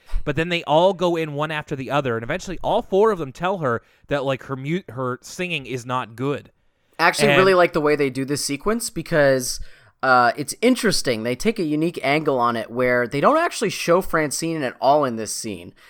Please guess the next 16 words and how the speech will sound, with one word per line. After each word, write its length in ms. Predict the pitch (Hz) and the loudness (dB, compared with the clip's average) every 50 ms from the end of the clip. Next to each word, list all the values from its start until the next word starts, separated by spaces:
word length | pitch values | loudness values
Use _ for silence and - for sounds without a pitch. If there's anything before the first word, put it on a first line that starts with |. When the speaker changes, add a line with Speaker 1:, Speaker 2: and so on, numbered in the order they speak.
| - _ _ - | -20 _ _ 0
Speaker 2:
Like, 380 | 147 147 147 143 143 - - - | 2 4 4 2 0 -2 -8 -6
it's 120 | 156 - | 0 4
almost 260 | 208 240 254 240 - 214 | 4 4 4 4 0 0
like 100 | 185 170 | -2 -2
an 120 | 147 - | -4 -4
Al-, 240 | - 127 147 170 175 - - | 0 2 2 2 2 6 6
Abbott 220 | 147 165 170 175 | 6 6 6 4
and 100 | 160 139 | -2 -4
Costello 460 | - - - - - 147 147 151 143 | -4 -6 -6 -2 0 0 2 2 0
bit 180 | 120 117 117 107 | -2 -2 -6 -6
or 80 | 104 101 | -6 -8
something. 460 | - - 110 101 - 117 107 107 113 | -8 -8 -10 -8 -8 -8 -8 -6 -6
There's 160 | 127 120 - | -8 -8 -8
this 160 | - 139 131 | -8 -10 -10
door, 560 | 117 113 165 170 175 139 107 95 117 127 - - - - - _ _ _ - | -6 0 0 2 2 2 2 0 -2 -6 -8 -12 -20 -20 -20 _ _ _ -4
and 520 | 151 151 143 139 135 135 135 135 131 | 0 0 2 2 2 0 0 -2 -4